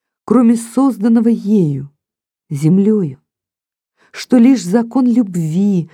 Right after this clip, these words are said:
связует человека. На губах своих ощутил он дыхание жены, и лёгкая дрожь пробежала по их телам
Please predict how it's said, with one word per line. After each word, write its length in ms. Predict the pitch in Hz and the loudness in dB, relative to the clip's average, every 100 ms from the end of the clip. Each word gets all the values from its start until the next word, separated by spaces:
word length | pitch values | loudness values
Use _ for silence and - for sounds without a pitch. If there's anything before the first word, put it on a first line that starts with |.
| _ | _
связует 640 | - - 147 143 147 151 151 | -14 -4 -2 0 0 -2 -4
человека. 760 | - 147 139 139 143 143 - _ _ _ _ _ _ _ _ _ _ _ _ - | -6 -4 -2 -2 -6 -8 -20 _ _ _ _ _ _ _ _ _ _ _ _ -2
На 140 | 170 | 0
губах 420 | 185 208 254 240 | 2 0 0 -6
своих 480 | - 147 135 135 - _ _ _ - | -8 -4 -2 -4 -10 _ _ _ -8
ощутил 500 | 135 - 147 156 139 | -8 -6 -4 -2 -2
он 180 | 135 131 | -2 -4
дыхание 540 | 131 147 131 131 127 | -6 -4 -4 -4 -6
жены, 520 | 131 139 151 214 233 - _ _ _ _ _ _ - | -6 -4 0 -2 -4 -14 _ _ _ _ _ _ 2
и 100 | 226 | 4
лёгкая 520 | 254 285 _ 262 254 | 4 0 _ -2 -2
дрожь 760 | 185 190 208 208 185 - - _ _ | -2 0 0 0 -4 -16 -20 _ _
пробежала 640 | 151 151 165 147 160 156 | -2 0 -2 -2 -2 -4
по 180 | 147 151 | -6 -4
их 200 | 147 143 | -4 -6
телам 580 | - 139 156 233 220 | -10 -4 -2 -2 -4